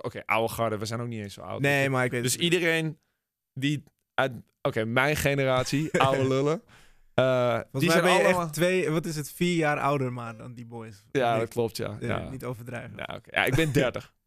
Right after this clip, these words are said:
Speaker 2: <laughs> Oké.
Speaker 1: Hoe oud ben jij?
Speaker 2: Ik ben vijfendertig.
Speaker 1: Ah, oké. Ja. We zijn, we zijn, we zijn, jongen, wij hebben
Speaker 2: Ja.
Speaker 1: nog, eh, we hebben, we hebben de spit battle nog meegekregen.
Speaker 2: Snap je.
Speaker 1: Snap je?
Speaker 2: <laughs>
Speaker 1: Eh, ja, maar die jonge jochies kunnen allemaal zingen.
Speaker 2: Ja.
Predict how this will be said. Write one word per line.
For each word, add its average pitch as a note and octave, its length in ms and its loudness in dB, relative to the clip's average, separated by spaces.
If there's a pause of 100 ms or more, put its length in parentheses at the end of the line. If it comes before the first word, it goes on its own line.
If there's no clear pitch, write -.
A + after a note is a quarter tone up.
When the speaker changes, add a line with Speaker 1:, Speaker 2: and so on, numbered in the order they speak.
Speaker 2:
<laughs> - 280 0
Oké. C#3 440 0
Speaker 1:
Hoe C3+ 120 0
oud D3 120 0
ben E3 80 2
jij? G3+ 200 -2 (220)
Speaker 2:
Ik D#3+ 100 2
ben E3 100 2
vijfendertig. - 520 -6 (100)
Speaker 1:
Ah, F2+ 260 -4
oké. - 180 -16
Ja. - 280 -20
We A#2+ 60 -20
zijn, A2+ 480 -18
we A2+ 60 -20
zijn, A2+ 180 -20
we A#2+ 80 -14
zijn, B2+ 480 -16
jongen, B2 260 -2
wij B2+ 120 4
hebben C3 180 2
Speaker 2:
Ja. C3 60 0
Speaker 1:
nog, B2+ 100 0
eh, A#2+ 400 0
we A2+ 140 -8
hebben, A#2+ 120 0
we B2 180 -10
hebben C3 180 0
de B2+ 60 0
spit - 280 2
battle B2+ 300 0
nog A2 180 -6
meegekregen. A2+ 680 -2
Speaker 2:
Snap B2+ 360 -6
je. A2 160 -12
Speaker 1:
Snap C3 420 0
je? A#2 180 4 (180)
Speaker 2:
<laughs> C#3 320 2 (420)
Speaker 1:
Eh, C3 480 4 (720)
ja, C#3 200 4
maar C3 100 2
die C#3+ 100 2
jonge F3+ 180 0
jochies - 240 -4
kunnen C3+ 180 -6
allemaal C3 200 -6
zingen. D3 300 -4 (240)
Speaker 2:
Ja. C#3 240 0